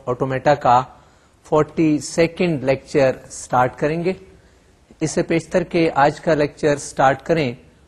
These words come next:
آئیے گزشتہ لیکچر میں ڈسکس کیے گئے ٹاپکس پر ایک نظر ہو جائے۔ Recap lecture forty-one۔ Last time we were discussing conversion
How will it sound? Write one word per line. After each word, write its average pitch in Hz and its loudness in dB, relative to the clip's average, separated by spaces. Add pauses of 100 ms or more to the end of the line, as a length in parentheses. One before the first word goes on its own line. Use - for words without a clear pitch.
آئیے 147 0 (140)
گزشتہ 143 -2
لیکچر 139 0
میں 135 -4
ڈسکس 127 -4
کیے 135 -4
گئے 131 -2
ٹاپکس - -4
پر 131 0 (400)
ایک 143 0
نظر 123 -2
ہو 113 -2
جائے۔ 107 -4 (2500)
Recap 151 -2
lecture 143 2 (320)
forty-one۔ 131 -2 (1000)
Last 165 4
time 170 -2
we 151 -2
were 143 -2
discussing 170 -2 (1000)
conversion 190 0